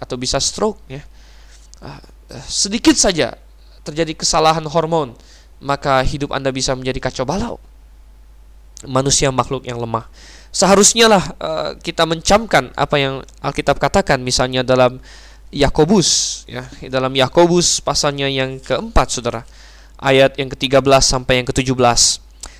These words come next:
"Jadi sekarang, hai kamu yang berkata, 'Hari ini atau besok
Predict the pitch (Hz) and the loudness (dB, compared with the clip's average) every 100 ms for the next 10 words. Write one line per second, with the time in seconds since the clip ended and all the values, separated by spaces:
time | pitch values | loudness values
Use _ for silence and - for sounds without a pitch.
0 | - - 196 233 - 254 208 135 120 - | -12 2 4 6 6 6 6 4 -2 -2
1 | 139 143 135 139 131 131 127 123 117 117 | 0 2 0 0 -2 -2 -2 0 -2 -4
2 | - - - - - 151 180 180 170 165 | -16 -20 -20 -12 2 4 4 2 0 0
3 | 147 151 147 - 139 | 0 2 4 4 0